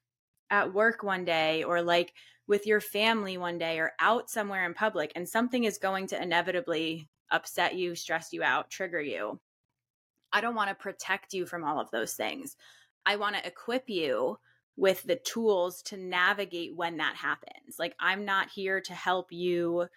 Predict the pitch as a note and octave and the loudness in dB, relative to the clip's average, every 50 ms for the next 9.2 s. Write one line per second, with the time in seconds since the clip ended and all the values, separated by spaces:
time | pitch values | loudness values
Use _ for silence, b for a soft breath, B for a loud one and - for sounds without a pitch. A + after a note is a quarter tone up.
0 | b b b _ _ _ _ _ - - G#3+ G#3+ - - - F#3 G3 G3+ G3 F#3 | b b b _ _ _ _ _ -6 -2 0 0 0 0 2 4 4 4 2 -2
1 | - G#3 G3+ - - F#3 F#3 F#3 F3+ F3+ F3 - - - - - - G#3 F#3+ F3+ | -6 -10 -8 -4 -2 0 2 2 2 2 0 -2 -4 -4 -4 -4 -4 -4 -2 0
2 | F#3 F#3 F#3 F#3 F3+ F3 F3 F3 F3 F3+ - - F3+ F3 E3+ E3 D#3+ D#3+ D#3+ D#3+ | 0 2 2 2 2 2 2 2 2 2 2 4 4 6 6 8 8 8 6 6
3 | D#3+ b b b b b b b _ _ _ - - - G3+ F#3 F3 E3+ F3 E3+ | 4 b b b b b b b _ _ _ -6 0 4 4 4 6 4 4 2
4 | E3+ E3 E3+ E3 - - _ _ _ - A3+ - - G#3+ G3+ G3 F#3+ F#3+ F#3 F3 | 2 2 0 0 -2 -6 _ _ _ 0 2 4 6 6 6 6 6 2 0 2
5 | - F#3 F3+ F3 E3+ - - - - _ _ _ _ _ _ - - - - G#3+ | 2 2 2 2 2 -2 -6 -10 -12 _ _ _ _ _ _ -6 -4 2 6 6
6 | G3 G3 G3 - - - - - G3 G#3+ A3 F#3 E3 E3+ E3+ - - - - - | 6 6 6 2 -2 -4 0 4 6 6 6 6 4 0 -4 -6 -8 -10 -10 -12
7 | _ _ _ F3 F3+ F3 F3 F3 F3 F3 F3+ F#3 F#3+ - - F#3+ F#3 F#3+ - - | _ _ _ -4 -2 0 0 0 0 0 0 0 0 0 -4 -8 -8 -8 -6 -4
8 | F#3 F3+ F3 E3+ E3 - E3+ D#3+ - G#3 A#3 C#4 - - G3+ F#3 F3 F#3 G3 G3 | -4 -2 -2 -4 -6 -8 -10 -2 2 4 4 4 6 6 4 4 4 4 0 0
9 | F#3 F3 E3 | -2 -4 -6